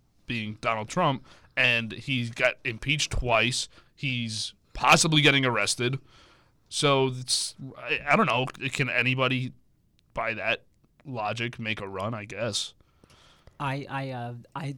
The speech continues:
Speaker 2: I figured out what it was before. I had to go and look it up again. He was the eighth administrator of the Drug Enforcement Agency during the George W. Bush administration, two thousand one to two thousand three. So he, he had been in,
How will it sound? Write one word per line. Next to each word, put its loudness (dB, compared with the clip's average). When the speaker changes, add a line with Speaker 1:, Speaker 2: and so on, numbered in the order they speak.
Speaker 2:
I -4
figured -2
out 2
what 0
it -4
was -4
before. -10
I -10
had -8
to -8
go -6
and -8
look -8
it -8
up -6
again. -8
He -6
was -2
the -4
eighth -2
administrator 0
of -4
the -4
Drug -2
Enforcement -8
Agency -12
during -10
the -10
George -10
W. -6
Bush -8
administration, -8
two -6
thousand -4
one -6
to -12
two -12
thousand -10
three. -14
So -8
he, -2
he 0
had 0
been 6
in, 0